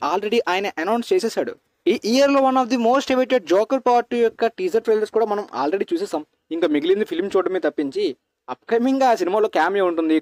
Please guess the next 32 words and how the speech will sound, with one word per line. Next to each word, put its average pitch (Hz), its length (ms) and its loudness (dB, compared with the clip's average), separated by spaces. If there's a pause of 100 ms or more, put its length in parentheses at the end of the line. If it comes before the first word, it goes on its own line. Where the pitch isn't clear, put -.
క్రాస్ 175 260 2
ఓవర్ 175 160 4
ఉంటుంది, 156 360 -2
ఇలాంటి 240 300 -2
updates - 360 0
రావు 165 180 0
కదా. 110 160 -10 (360)
Batman 214 440 2
two 254 140 4
కూడా 190 200 4
పోస్ట్ 156 260 0
పోన్ 160 160 2
అయింది. 120 220 -6 (280)
ఆ - 20 -2 (100)
Batman 170 420 0
two 165 60 4 (100)
గురించి 190 240 0
కూడా 180 140 4
ఏమైనా 165 200 0
updates 175 260 0
వస్తే 190 180 -4
already 165 280 -2
చేశాను, 175 340 0 (240)
ఇంకా 214 240 0
వస్తే - 240 -2
upcoming 196 340 -2
గా 190 100 -4
తర్వాత 185 220 0 (140)
చేస్తాను. 160 340 -2 (280)
But - 180 0
ప్రస్తుతానికి 254 520 0 (260)
ఎంసీలోని 214 460 -2